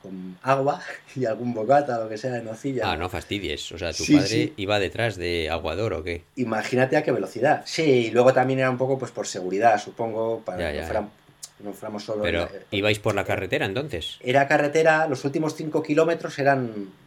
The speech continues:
Speaker 1: de camino, de tierra.
Speaker 2: Ya, de pista.
Speaker 1: Pero, sí, pero el, el resto, unos diez kilómetros, es por carretera. Es una, una carreterita estrecha por ahí.
Speaker 2: Sí.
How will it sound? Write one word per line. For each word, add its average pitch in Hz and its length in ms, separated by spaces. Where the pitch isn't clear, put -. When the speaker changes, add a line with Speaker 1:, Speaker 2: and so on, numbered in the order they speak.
Speaker 1:
de 95 360
camino, 98 400
de 98 100
tierra. 92 300
Speaker 2:
Ya, - 60
de 80 120
pista. 107 240
Speaker 1:
Pero, 101 560
sí, 101 300
pero 98 260
el, 92 580
el 101 160
resto, 113 240
unos 101 160
diez 120 160
kilómetros, 120 480
es 120 80
por 123 160
carretera. 98 420
Es - 60
una, 107 140
una 107 300
carreterita 101 380
estrecha 113 440
por 95 160
ahí. 98 200
Speaker 2:
Sí. 85 240